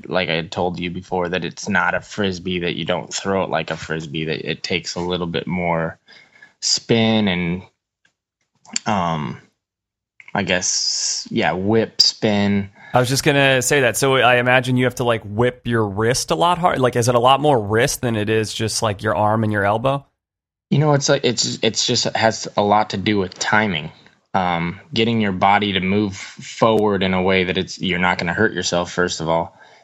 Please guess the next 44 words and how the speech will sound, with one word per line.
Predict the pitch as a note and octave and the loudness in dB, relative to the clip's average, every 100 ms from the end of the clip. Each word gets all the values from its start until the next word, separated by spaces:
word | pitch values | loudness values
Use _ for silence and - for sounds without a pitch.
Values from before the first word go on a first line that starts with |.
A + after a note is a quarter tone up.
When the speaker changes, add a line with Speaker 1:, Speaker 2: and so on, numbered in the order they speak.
| _ - | _ -2
Speaker 1:
and | G2 F#2+ | 0 0
that | D#2+ | 0
your | F#2 | 0
body's | E2 F#2 F#2 E2+ | 0 0 0 -2
just | F2+ - | -4 -2
gonna | F#2 F2 E2+ | 0 0 2
allow | F2 F2 F#2 | 2 2 2
your, | F2+ F2 E2+ E2 D#2+ - _ _ - | 0 -2 -2 -2 -6 -12 _ _ -6
you | F#2 | -2
know, | F2 | -2
your, | F2 F2 D2+ _ _ _ _ _ - - | -2 -4 -8 _ _ _ _ _ -6 -2
everything | G#2+ G2+ G2 G2+ | -2 -2 -2 -2
to | F#2 - | 0 0
open | G#2+ G#2 G2 | 0 0 0
up | G2 F#2 _ _ | 0 -2 _ _
fast | - - G2 F#2 F2+ F2+ - | -8 0 2 4 2 0 -4
and | E2+ E2 D2+ E2+ _ _ _ _ _ _ _ _ | -4 -4 -6 -10 _ _ _ _ _ _ _ _
release | G#2+ G2 G2 F#2 | -2 0 0 0
it. | F#2+ | 0
I, | F2+ G2 - - | 0 0 -6 -6
it's | A#2+ C3+ | -2 0
a | |
lot | C3 D3+ - | 2 2 4
like, | G#2+ G2 - - - - - | 0 0 -8 -18 -18 -16 -2
have | A#2 | 0
you | B2+ | 2
ever | A#2+ | 2
played | A2+ G#2 F2 | 2 0 2
tennis? | G#2 G2+ A2 - - - _ | 2 2 0 -4 -12 -16 _
Speaker 2:
Yes. | - G2+ - - _ _ _ _ _ _ _ _ _ | -2 -2 -4 -10 _ _ _ _ _ _ _ _ _
Speaker 1:
Tennis, | - G2 F2 E2+ | -2 0 0 0
like | F#2 F#2 | 0 0
a | |
backhand | F2+ G2 G2 F#2+ G2 E2+ | 0 2 2 0 0 0
in | D#2+ | -2
tennis. | D#2+ D#2 D2 - | -2 -4 -2 -4
It | D#2 | -2
has | F2 F2 | -2 -2
a | E2+ | 0
lot | E2+ E2 | 0 0
to | |
do | D2+ E2 | -4 -4
with | E2+ | -4
that. | D2+ D#2+ D#2 | 0 0 0